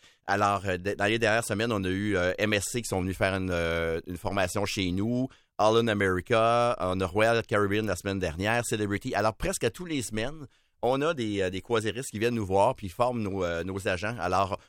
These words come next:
on est vraiment à la, à la page, là, vraiment là, dans, dans le,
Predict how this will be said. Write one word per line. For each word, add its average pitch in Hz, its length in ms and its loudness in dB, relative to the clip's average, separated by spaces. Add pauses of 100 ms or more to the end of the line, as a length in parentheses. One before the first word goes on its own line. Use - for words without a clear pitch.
on 101 100 2
est 107 100 2
vraiment 107 280 0
à 139 60 0
la, 90 220 2
à 87 180 -2
la 87 120 2
page, 82 380 0
là, 85 100 -4
vraiment 95 380 -4
là, 104 140 -4
dans, 78 180 -6 (440)
dans 95 200 2
le, 82 480 2